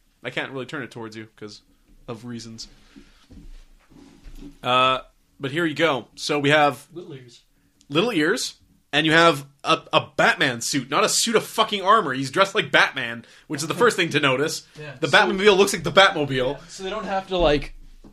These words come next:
Speaker 2: you know, give him the, give him the fixed neck because of the armor
Speaker 1: No.
Speaker 2: aesthetic of it.
Speaker 1: So you have
Speaker 2: It's
Speaker 1: Ben
Speaker 2: cloth,
Speaker 1: Affleck,
Speaker 2: so
Speaker 1: who's
Speaker 2: he can cut
Speaker 1: jacked,
Speaker 2: his neck.
Speaker 1: he's jacked as shit.
Speaker 2: Right.
Speaker 1: If you look really closely at the suit in high definition, you can see that it is like the, almost the New fifty-two Bat suit, where it's armor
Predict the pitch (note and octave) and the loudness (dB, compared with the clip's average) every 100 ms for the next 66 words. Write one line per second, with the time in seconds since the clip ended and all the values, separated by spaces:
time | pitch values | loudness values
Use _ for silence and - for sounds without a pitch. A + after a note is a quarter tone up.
0 | _ F3 E3+ D3+ C#3+ D#3 D#3+ C3+ C3 B2+ | _ -6 -2 0 0 -2 -2 -2 0 -2
1 | C#3 D#3 D3 C3+ - D#3 D3 D3 D3+ C#3+ | -4 -6 -6 -8 -4 -4 -4 -4 -4 -4
2 | - C#3+ D#3 D3+ D3 C#3+ D#3 C#3+ E3 D3+ | -6 -6 -4 -6 -4 -2 0 2 4 4
3 | A#2+ G3 D#3 B2+ B2 C3+ G#3 F#3+ - B3+ | 2 -2 -2 -2 -4 2 2 4 6 8
4 | - A#3 G#3+ G#3 E3 E3+ D3+ E3+ G#3+ D#3+ | 6 4 2 0 0 2 6 6 6 2
5 | C3+ C3+ - D3+ C#3 F#3 A3+ B3 - - | -4 -6 -8 -6 2 4 4 2 -4 -2
6 | C3 A2+ - _ _ _ - C#3 D#3+ D3 | -2 -4 -10 _ _ _ -6 -6 -4 0
7 | G3 A3+ D#3+ F#3 G#3+ G#3 G#3 A#3 A3 G3+ | 2 0 2 2 4 4 2 0 -4 -4
8 | G#3+ E3+ D#3 E3+ E3+ E3 D3+ D#3+ F#3+ D3+ | -4 -4 -2 0 0 -2 -2 -2 -6 -8
9 | C#3+ C#3 E3+ E3 D#3+ D3+ - D3 C#3 C#3 | -6 -6 -4 0 2 2 0 -4 -4 -2
10 | C#3+ C#3+ - C#3+ D3 D3+ D3 B2+ C#3 C#3+ | -2 -2 -4 -6 -6 -6 -8 -8 -8 -8
11 | C#3 C3+ C#3 - C#3 A#2+ - - D#3+ C#3 | -12 -12 -12 -8 0 0 0 -2 -4 -2
12 | C3+ B2+ - - - - - F3+ - - | 0 0 -4 -14 -20 -18 -2 -2 -2 -2
13 | D#3 F3 A3 C4+ | 2 2 2 -2